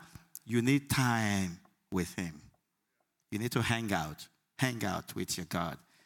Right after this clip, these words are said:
Anytime you hang out with him, four things happen. Four things, four things happen. And we're gonna see it very, very quickly. Number one, it will take you. Say it with me. Number two, it will bless you.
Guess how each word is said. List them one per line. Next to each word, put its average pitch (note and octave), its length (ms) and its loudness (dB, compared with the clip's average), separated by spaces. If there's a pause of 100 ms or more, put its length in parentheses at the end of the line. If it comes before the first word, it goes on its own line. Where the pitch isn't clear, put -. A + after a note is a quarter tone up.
(440)
Anytime C#3 480 2
you A#2+ 100 2
hang B2+ 360 2
out A2+ 120 0
with A2 220 2
him, A2 240 0 (260)
four D#3+ 280 2
things C3+ 320 2
happen. F#2 340 0
Four D3 260 0
things, G#2+ 260 0
four D3+ 260 -2
things C#3 240 0
happen. G#2+ 300 0
And A2+ 140 2
we're A#2 60 4
gonna C#3+ 200 4
see C#3+ 180 6
it B2+ 60 4
very, A#2+ 220 2
very G#2+ 200 2
quickly. F2 460 -4 (400)
Number G#2+ 200 2
one, D3 340 2
it C3 80 6
will A#2 220 4
take - 400 2
you. F#2 320 0
Say E3 280 4
it D#3 120 0
with C#3+ 140 2
me. F3+ 220 4 (1600)
Number C3 260 4
two, F3 300 4
it C#3+ 100 8
will C#3 160 6
bless C3+ 500 4
you. F2+ 280 2